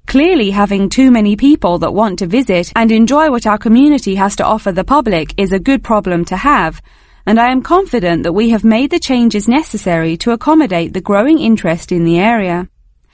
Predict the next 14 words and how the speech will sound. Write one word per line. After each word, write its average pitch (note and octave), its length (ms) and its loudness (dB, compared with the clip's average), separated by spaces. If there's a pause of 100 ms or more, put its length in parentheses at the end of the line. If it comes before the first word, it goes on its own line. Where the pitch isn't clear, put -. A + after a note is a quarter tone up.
(240)
As G3+ 220 -2
always, A#3+ 560 0 (240)
we C#4 140 4
welcome D#4+ 420 2
any A#3 180 2
questions, C4+ 600 0
comments, B3 640 0
or G3 180 0
concerns G3 720 0
about G3 320 -2
the B3+ 80 0
new A3+ 240 4
improvement F3 540 0
plan. G3+ 440 0